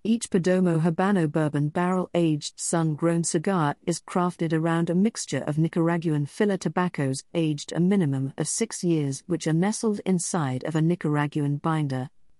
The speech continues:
and Nicaraguan sun-grown wrapper aged six years with another ten months in bourbon barrels.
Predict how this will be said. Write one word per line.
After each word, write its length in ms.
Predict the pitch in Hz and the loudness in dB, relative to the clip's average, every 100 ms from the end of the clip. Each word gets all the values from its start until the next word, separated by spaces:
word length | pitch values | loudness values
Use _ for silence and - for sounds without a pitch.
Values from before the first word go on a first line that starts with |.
| - | -4
and 140 | 160 | 0
Nicaraguan 760 | 151 170 170 160 165 156 151 156 | 0 0 0 0 0 0 -2 -2
sun-grown 680 | - 185 180 156 156 156 165 | -2 0 0 2 0 2 0
wrapper 340 | 170 - 160 - | -2 -2 -4 0
aged 420 | 160 151 - - | 0 0 -6 -8
six 320 | - 247 - | -6 -6 -2
years 400 | 175 151 135 - | 0 0 -2 -4
with 100 | 160 | -2
another 320 | 156 151 151 | 0 0 -2
ten 320 | 151 175 175 | -2 0 2
months 440 | 175 147 127 - - | 2 0 -2 -8 -4
in 140 | 165 160 | -2 0
bourbon 400 | 160 147 143 147 | 0 0 -2 -2
barrels. 560 | 160 143 127 123 - | -2 -2 -4 -8 -12